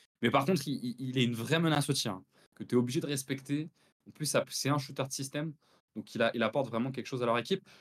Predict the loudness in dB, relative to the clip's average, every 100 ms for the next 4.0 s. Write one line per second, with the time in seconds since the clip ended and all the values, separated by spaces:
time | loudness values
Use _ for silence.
0 | _ 2 4 2 0 0 0 0 2 2
1 | 0 -2 -2 -2 -4 -6 -4 -4 -4 -6
2 | -6 -4 -2 -4 -2 -2 -2 -2 -8 -20
3 | _ 2 4 4 4 6 6 6 2